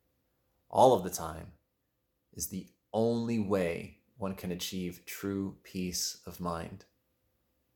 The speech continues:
Without peace of mind, we are going to suffer. Man is the creator of his own suffering. The universe is a loving force of creation. When we,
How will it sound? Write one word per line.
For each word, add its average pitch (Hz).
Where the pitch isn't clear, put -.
Without -
peace 104
of 107
mind, 92
we 90
are 90
going 87
to 90
suffer. -
Man 95
is 113
the 120
creator 98
of 85
his 87
own 85
suffering. -
The 92
universe 110
is 82
a 90
loving 87
force 92
of 87
creation. 92
When 95
we, 92